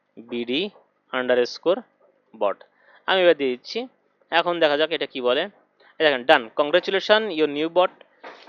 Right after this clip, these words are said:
মানে new bot, you will find at এত, এত, এত", এই যে বটের, আমাদের বটের লিংক দিয়ে দিচ্ছে, "You can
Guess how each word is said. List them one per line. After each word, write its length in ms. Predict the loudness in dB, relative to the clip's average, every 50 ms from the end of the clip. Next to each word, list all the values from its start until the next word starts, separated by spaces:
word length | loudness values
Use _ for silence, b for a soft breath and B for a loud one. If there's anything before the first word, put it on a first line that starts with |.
| -10 -4
মানে 160 | 0 0 2
new 140 | 2 2 4
bot, 160 | 6 6 6 6
you 140 | 4 0 0
will 140 | 0 0
find 260 | 2 2 2 2 4 2
at 240 | 2 2 2 0
এত, 180 | -2 -2 0 -2
এত, 120 | -2 -4
এত", 140 | -4 -6 -2
এই 340 | 0 0 2 2 0 0 0
যে 120 | 0 0
বটের, 340 | 0 0 0 0 0 0 0
আমাদের 260 | 0 0 0 0 2
বটের 200 | 2 2 0 0
লিংক 200 | -4 -4 -6 -4
দিয়ে 100 | -4 -4
দিচ্ছে, 280 | -4 -6 -10 -8 -8 -8
"You 200 | -6 -6 -6 -6
can 200 | -2 -2 -2 -2